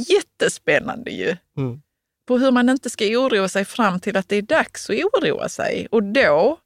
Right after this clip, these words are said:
Speaker 1: så s-, känner man så rädslan i magen och tar kraft av den. Jag vet inte hur man ska göra det. Jag måste utsätta mig för någonting först
Speaker 2: <laughs>
Speaker 1: innan jag ska ta kraft.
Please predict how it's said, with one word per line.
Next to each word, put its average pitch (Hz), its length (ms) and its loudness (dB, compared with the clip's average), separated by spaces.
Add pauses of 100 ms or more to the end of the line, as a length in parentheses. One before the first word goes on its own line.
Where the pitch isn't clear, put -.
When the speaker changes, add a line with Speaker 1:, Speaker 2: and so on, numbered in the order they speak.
(460)
Speaker 1:
så - 120 -2
s-, - 200 -4 (200)
känner 220 420 0
man 190 140 0
så 175 180 0
rädslan 202 640 0
i 156 120 -2
magen 185 520 -2
och - 260 -8
tar 180 140 -4
kraft - 500 -4
av 185 120 0
den. 208 260 -2 (260)
Jag 208 100 -2
vet 226 100 2
inte 233 120 2
hur 220 200 2
man 196 120 -2
ska - 140 -6
göra 196 180 2
det. 170 100 0
Jag 170 160 0
måste 175 220 -2
utsätta - 380 -6
mig - 160 -4
för - 140 -10
någonting - 380 -6
först - 380 -10 (260)
Speaker 2:
<laughs> - 180 -2
Speaker 1:
innan 208 200 4
jag 254 160 4
ska - 160 -8
ta - 180 0
kraft. - 460 -4